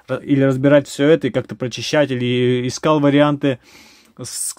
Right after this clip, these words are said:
растворителем, думал заливать растворителем. И вы представляете, какая, какой геморрой можно было бы себе устроить, если бы и всё это надо было снимать, прочищать именно вот этот,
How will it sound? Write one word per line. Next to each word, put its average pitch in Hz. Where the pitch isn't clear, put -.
растворителем, 139
думал 127
заливать 131
растворителем. 131
И 135
вы 143
представляете, 156
какая, 127
какой 131
геморрой 135
можно 135
было 127
бы 123
себе 127
устроить, 170
если 143
бы 131
и 127
всё 147
это 123
надо 127
было 131
снимать, 147
прочищать 143
именно 127
вот 127
этот, 120